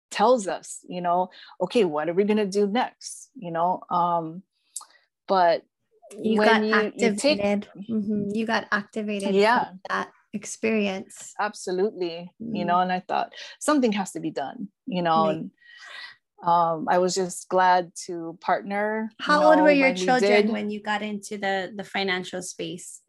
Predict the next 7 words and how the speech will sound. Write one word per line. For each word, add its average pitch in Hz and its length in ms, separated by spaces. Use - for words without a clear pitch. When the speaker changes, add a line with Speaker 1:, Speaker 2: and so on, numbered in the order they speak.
Speaker 1:
Jeez, 185 480
I 175 60
think 196 480
my, 180 880
I 196 100
had 190 240
just, 269 960